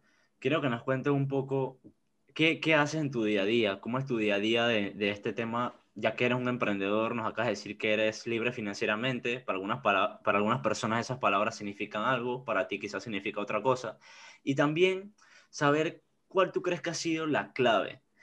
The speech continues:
Desde mi punto de vista, la clave es que definitivamente eres tú.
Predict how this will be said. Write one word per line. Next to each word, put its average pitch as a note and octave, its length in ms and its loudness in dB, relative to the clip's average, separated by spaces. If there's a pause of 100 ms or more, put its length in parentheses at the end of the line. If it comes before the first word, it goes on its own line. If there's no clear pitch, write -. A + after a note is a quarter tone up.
(880)
Desde C#3 220 6
mi C#3 120 8
punto F3+ 200 2
de E3 80 8
vista, C#3+ 280 8
la B2 120 8
clave B2 240 10
es C#3 60 4
que C#3 100 4
definitivamente A#2 840 2
eres B2+ 360 0
tú. B2 320 6